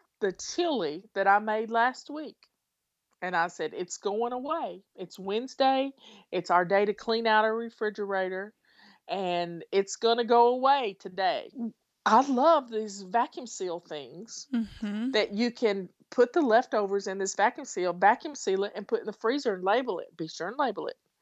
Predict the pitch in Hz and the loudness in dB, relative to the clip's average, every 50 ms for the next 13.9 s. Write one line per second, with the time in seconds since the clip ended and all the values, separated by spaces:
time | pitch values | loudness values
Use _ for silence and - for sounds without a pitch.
0 | _ _ _ _ - 202 - - - 220 226 233 226 - 214 277 240 226 _ - | _ _ _ _ -20 -20 -20 -2 2 6 6 6 6 2 -2 -10 -12 -12 _ -8
1 | 254 320 311 311 285 285 247 226 _ _ _ _ _ _ 247 247 - _ _ 262 | -4 0 2 2 2 2 0 -4 _ _ _ _ _ _ -20 -20 -20 _ _ -4
2 | 254 302 311 311 302 - 262 269 294 262 - - - 330 330 370 403 415 381 349 | -2 0 0 0 -2 -2 -2 -2 -2 -4 -4 -4 -2 0 0 2 0 0 -2 -2
3 | - 349 330 320 349 381 415 - - - 208 196 170 - - - - - 254 214 | -4 -2 0 2 4 4 2 2 0 -6 -6 -6 -8 -12 -18 -20 -18 -12 -8 -6
4 | 196 196 185 185 185 - _ _ _ _ _ _ _ - - 247 226 214 202 185 | -4 -4 -6 -6 -10 -12 _ _ _ _ _ _ _ -4 0 2 2 2 2 0
5 | 170 - - _ _ _ - - - _ _ - 226 220 214 226 277 339 330 - | -2 -4 -8 _ _ _ -20 -20 -20 _ _ -4 2 4 4 6 4 2 -2 -6
6 | - 254 233 202 208 240 269 - - 277 - _ _ _ _ _ _ _ _ _ | -8 -4 -2 0 0 -2 -4 -10 -16 -20 -20 _ _ _ _ _ _ _ _ _
7 | - 208 190 - - 247 233 - - 247 214 - 254 262 294 320 247 165 147 170 | -4 -4 -4 -4 -6 -8 -8 -6 -6 -8 -6 -6 -6 -6 -6 -4 -2 -2 -4 -4
8 | 240 254 - _ - 214 214 233 247 240 233 226 226 - - 277 302 330 - _ | -6 -12 -12 _ -4 -4 -2 -2 0 0 0 0 -2 0 4 4 4 4 2 _
9 | - - 175 156 147 139 - - _ - 226 220 180 - 185 202 196 - - 226 | -12 -8 -8 -6 -6 -6 -8 -12 _ -6 -4 -4 -4 -2 -4 -4 -4 -4 -6 -6
10 | 226 - 226 - - 220 208 202 202 190 185 - - 156 151 156 170 233 - _ | -4 -4 -6 -6 -2 2 4 4 4 4 2 0 -4 -10 -10 -10 -12 -12 -14 _
11 | _ _ - - - - - - - _ _ _ _ - 233 220 214 - _ - | _ _ -20 -20 -20 -20 -20 -20 -20 _ _ _ _ 4 4 4 4 0 _ -2
12 | 220 202 175 - - - 247 294 359 370 - - - - 226 220 - - 214 190 | -2 -2 -2 -4 -6 -2 2 4 4 4 4 0 -2 0 0 0 2 0 0 0
13 | 196 262 285 349 370 349 302 226 175 156 135 120 135 147 165 214 226 | -2 -2 -2 0 -2 -2 0 0 0 0 0 -2 -4 -8 -8 -10 -12